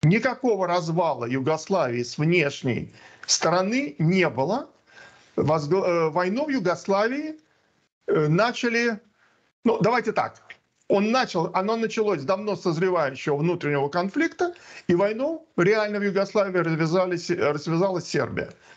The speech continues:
Никакого внешнего воздействия на развал Югославии не было.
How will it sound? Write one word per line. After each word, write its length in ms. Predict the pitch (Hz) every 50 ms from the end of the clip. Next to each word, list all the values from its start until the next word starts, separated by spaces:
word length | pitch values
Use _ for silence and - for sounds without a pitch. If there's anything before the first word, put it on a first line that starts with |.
| _ _ -
Никакого 520 | - 175 196 170 233 220 226 262 226 214 208
внешнего 960 | 170 160 156 190 208 233 247 170 - - - - 143 120 104 98 92 98 - 120
воздействия 760 | 127 165 165 165 165 170 165 147 131 - - - - 123 123
на 120 | 127 151 160
развал 340 | 160 147 151 151 139 135 135
Югославии 800 | 139 143 151 175 175 175 - 123 127 143 147 147 147 143 143 - _ _ _ _ _ _ _ _ _ -
не 260 | - 147 156 175 160
было. 340 | 123 107 - 90 - - -